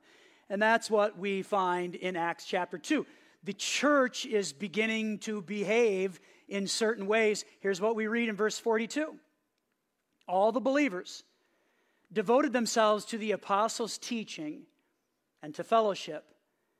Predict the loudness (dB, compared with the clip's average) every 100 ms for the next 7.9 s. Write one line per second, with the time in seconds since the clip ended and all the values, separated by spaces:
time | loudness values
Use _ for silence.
0 | _ _ _ -14 -10 -4 2 2 0 -2
1 | -2 -4 -4 -8 -8 -10 -4 -4 -4 -6
2 | -4 -4 -2 -4 -4 -8 -14 _ _ _
3 | _ _ _ -4 -4 -4 -8 -2 0 0
4 | -2 -12 _ _ _ _ _ _ _ _
5 | _ _ _ _ _ _ _ _ -10 0
6 | 2 2 0 0 -4 -8 -10 -16 _ _
7 | -14 -10 -10 -8 -6 -6 -6 -6 -8